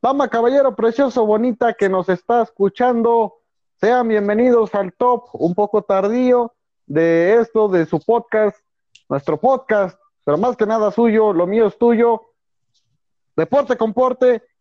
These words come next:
y en esta ocasión tenemos una mesa virtual completa para, para sorpresa de muchos, en especial para sorpresa de, de estos pendejos que integran el programa. Nos acompaña nada más y nada menos, empezamos del último, eh,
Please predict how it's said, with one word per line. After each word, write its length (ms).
y 160
en 100
esta 200
ocasión 580
tenemos 420
una 160
mesa 280
virtual 440
completa 600
para, 840
para 220
sorpresa 560
de 320
muchos, 500
en 140
especial 400
para 180
sorpresa 400
de, 400
de 140
estos 220
pendejos 440
que 140
integran 560
el 120
programa. 560
Nos 340
acompaña 540
nada 180
más 220
y 40
nada 200
menos, 260
empezamos 720
del 320
último, 480
eh, 380